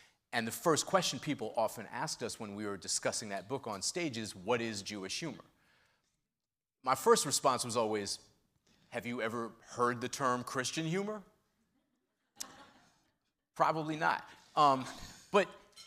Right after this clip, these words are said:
you know, Jewish humor, I think, I mean, like, there are jokes that to me are, just do so much in so little time with so few words. Like, my favorite Jewish joke is a joke that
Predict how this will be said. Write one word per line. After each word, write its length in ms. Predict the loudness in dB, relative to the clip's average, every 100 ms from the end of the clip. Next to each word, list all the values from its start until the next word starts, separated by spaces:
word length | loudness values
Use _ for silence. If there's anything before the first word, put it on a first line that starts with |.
| -20 -20 _ 2
you 80 |
know, 160 | 2 2 0
Jewish 440 | 2 2 2 2
humor, 340 | 2 0 0 0
I 80 | -2
think, 240 | -4 0
I 60 | 2
mean, 120 | 4
like, 180 | 2 4
there 120 | 4
are 80 | 4
jokes 480 | 2 4 4 2 -4 -2
that 200 | -4 -2
to 120 | -2
me 140 | 0 2
are, 200 | 4 2 -2 -20 -20 _ 0
just 260 | 0 2
do 140 | 0 2
so 320 | 4 4 2
much 260 | 2 0
in 80 | -2
so 240 | 0 2 0
little 280 | -2 -4
time 380 | -4 -2 0 -2
with 100 | -4
so 260 | -2 0 -2
few 240 | -4 -6
words. 540 | -4 -4 -2 -4 -2 2
Like, 160 | 2 0 -20 _ _ _ _ _ _ _ _
my 120 | 6
favorite 380 | 6 4 2 0
Jewish 300 | -2 -4 -4
joke 380 | -4 -2 -2 -8 -20 _ _ _ _ _ _ -6
is 160 | -2 -2
a 60 |
joke 480 | -2 2 2 2 0
that 300 | 2 2 0